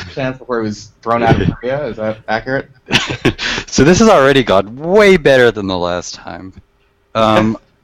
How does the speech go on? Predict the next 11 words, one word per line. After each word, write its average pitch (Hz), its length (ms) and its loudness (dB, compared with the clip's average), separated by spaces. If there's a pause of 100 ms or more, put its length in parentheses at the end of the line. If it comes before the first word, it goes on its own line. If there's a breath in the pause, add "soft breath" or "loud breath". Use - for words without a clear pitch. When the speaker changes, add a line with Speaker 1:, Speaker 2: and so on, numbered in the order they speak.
(160)
Speaker 1:
<laughs> - 400 -20
Speaker 2:
I've, 131 460 -2 (180)
<clears throat> 120 340 0 (540 soft breath)
so 135 440 2
I, - 460 -6
I've 135 140 -4
heard 220 520 -6
that 175 160 -8
they 139 120 -2
want 110 420 0
him 92 640 -4